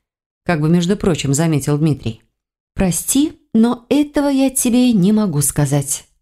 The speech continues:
«На кофейной гуще нагадали». Лиля расхохоталась. Он был не так уж и не прав. «Почти». Дмитрий хмыкнул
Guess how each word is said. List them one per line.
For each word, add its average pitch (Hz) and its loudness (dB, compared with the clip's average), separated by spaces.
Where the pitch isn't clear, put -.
«На 147 0
кофейной 170 0
гуще 156 -2
нагадали». 131 -2
Лиля 208 0
расхохоталась. 170 -4
Он 269 -2
был 339 0
не 320 2
так 294 -4
уж - -4
и 269 0
не 262 0
прав. 247 -4
«Почти». - -4
Дмитрий 180 0
хмыкнул 190 0